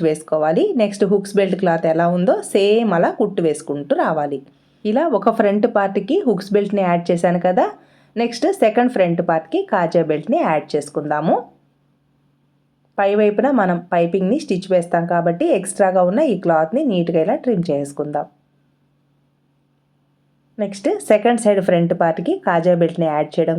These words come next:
కోసం ఫ్రంట్ పార్ట్ రైట్ సైడ్ ఈ కాజా బెల్ట్ని వచ్చేసి నాలుగు ఇంచెస్ ఒరిజినల్ క్లాత్ మధ్యలో రెండు ఇంచెస్ లైనింగ్ క్లాత్ని అయితే ప్లేస్ చేసి ఒక కుట్టు వేసుకున్నాను. పావు ఇంచు ఖర్చుతో ఇలా స్ట్రైట్గా స్టిచ్ వేసుకుంటూ రావాలి. నెక్స్ట్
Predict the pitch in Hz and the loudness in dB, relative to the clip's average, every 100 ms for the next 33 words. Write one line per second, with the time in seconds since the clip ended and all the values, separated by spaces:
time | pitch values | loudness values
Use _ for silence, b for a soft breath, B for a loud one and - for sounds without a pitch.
0 | 170 160 233 392 - 170 156 170 156 156 | -2 0 -2 -4 -2 -2 -2 -4 -4 -2
1 | 170 170 202 247 349 - b b b 214 | 0 0 0 2 0 -2 b b b -4
2 | 208 185 185 220 208 202 196 185 190 185 | 0 2 2 4 4 2 0 0 0 0
3 | 254 427 220 175 180 185 190 202 196 170 | 0 0 2 2 2 0 0 0 2 2
4 | 165 165 185 180 262 349 220 175 170 208 | 2 2 0 2 0 0 0 0 2 2
5 | 349 247 202 208 190 220 226 175 165 175 | 4 2 2 0 2 0 2 0 2 0
6 | 180 165 151 160 151 185 196 156 151 - | 0 0 0 -2 -2 -4 -2 -2 -2 -2
7 | 170 220 262 180 175 170 180 151 - 165 | -2 0 -2 0 -2 -2 0 -2 -2 -4
8 | 165 165 359 480 b b b b - 190 | -2 0 0 -4 b b b b -2 2
9 | 185 196 185 185 175 170 170 170 165 - | 2 2 0 0 0 0 0 0 -2 -4
10 | b b b b 214 285 - 190 180 190 | b b b b 0 0 -2 0 2 2
11 | 196 220 302 202 175 170 165 160 165 160 | 2 2 2 -2 -2 0 0 0 -4 -2
12 | 254 311 165 143 135 131 - _ _ _ | 0 0 0 0 -2 -6 -12 _ _ _
13 | _ _ _ _ _ _ _ _ _ _ | _ _ _ _ _ _ _ _ _ _
14 | _ _ _ _ _ _ _ - 196 196 | _ _ _ _ _ _ _ -4 -4 -2
15 | - | 0